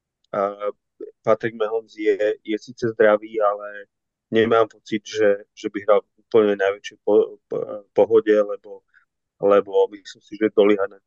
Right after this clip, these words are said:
to, že, a, aj on sám cíti, ako keby všetko bolo na ňom a, a musel všetko vyhrať. Chiefs prehrali tri z posledných štyroch zápasov, no každopádne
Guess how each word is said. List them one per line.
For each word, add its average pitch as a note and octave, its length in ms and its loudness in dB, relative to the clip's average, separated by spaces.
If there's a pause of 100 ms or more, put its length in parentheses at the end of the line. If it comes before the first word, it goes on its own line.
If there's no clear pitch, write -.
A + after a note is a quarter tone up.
(120)
to, G2+ 240 2
že, G2 240 0 (640)
a, F#2+ 60 -2 (600)
aj G#2+ 140 4
on A2 160 -8
sám G#2 500 -4
cíti, G#2 400 -4
ako - 240 -2
keby G2+ 240 -8
všetko - 380 -2
bolo G#2 260 0
na G2+ 160 -6
ňom G2+ 220 -20
a, F#2+ 180 -4 (680)
a G2+ 80 2 (240)
musel G2+ 320 -6
všetko - 320 -20
vyhrať. F#2 480 -4 (920)
Chiefs A#2+ 240 -2
prehrali A2 680 2 (520)
tri A#2 200 0
z - 100 -12
posledných A2+ 420 -2
štyroch A2 280 -4
zápasov, A#2 720 -2 (400)
no G2+ 100 -8
každopádne G#2 800 -2